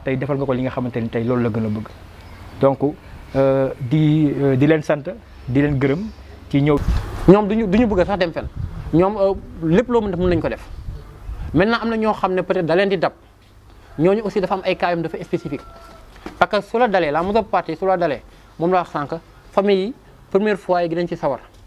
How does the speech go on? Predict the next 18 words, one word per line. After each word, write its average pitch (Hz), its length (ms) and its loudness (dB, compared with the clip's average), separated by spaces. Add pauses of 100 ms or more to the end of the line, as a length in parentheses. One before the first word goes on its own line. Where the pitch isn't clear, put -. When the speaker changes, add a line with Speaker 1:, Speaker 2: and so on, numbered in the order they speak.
(1000)
Speaker 2:
Jël 170 180 4
yóbbu 170 280 0
hôpital 147 340 -2 (580)
wala 160 140 4
yóbbu 170 200 4
si 151 100 -6
sëriñ. 131 220 -4 (880)
Mais 156 120 4
suñu 196 180 2
demee 190 220 4
quelque 175 220 0
temps 160 200 0
rek, 156 120 -4 (280)
dañ 170 120 4
koy 185 140 2
jàppee 175 240 0
comme 170 160 2
sibru. 139 260 -2